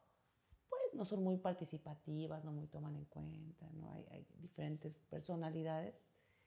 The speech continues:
pero tienes que encontrar alguna donde digas, "Bueno, yo aquí puedo aportar un granito de arena,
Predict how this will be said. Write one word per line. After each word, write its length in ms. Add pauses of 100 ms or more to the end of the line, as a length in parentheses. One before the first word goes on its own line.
(400)
pero 220
tienes 200
que 60
encontrar 400
alguna 240
donde 220
digas, 240
"Bueno, 280
yo 100
aquí 120
puedo 220
aportar 480 (500)
un 140
granito 360
de 60
arena, 300